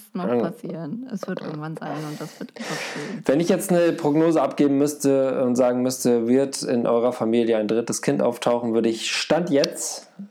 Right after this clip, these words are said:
Speaker 2: zweiundzwanzig Uhr sechsundzwanzig mit einer Dreiviertel Flasche Cremant in der Rübe, äh, und vierzehn bis, äh, vierzehn bis einundzwanzig Tagen Corona, ähm, Landflucht, äh, würde ich sagen,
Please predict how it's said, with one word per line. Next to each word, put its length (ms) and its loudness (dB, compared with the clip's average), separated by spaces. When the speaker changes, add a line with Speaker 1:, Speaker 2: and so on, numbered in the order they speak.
Speaker 2:
zweiundzwanzig 760 0
Uhr 80 4
sechsundzwanzig 840 -2
mit 80 0
einer 120 0
Dreiviertel 540 2
Flasche 340 -2
Cremant 460 2
in 60 0
der 100 2
Rübe, 460 2
äh, 480 4
und 320 0
vierzehn 840 0
bis, 440 -4
äh, 160 2
vierzehn 480 0
bis 160 0
einundzwanzig 680 0
Tagen 720 0
Corona, 840 0
ähm, 760 2
Landflucht, 1160 0
äh, 80 0
würde 400 2
ich 100 -2
sagen, 560 0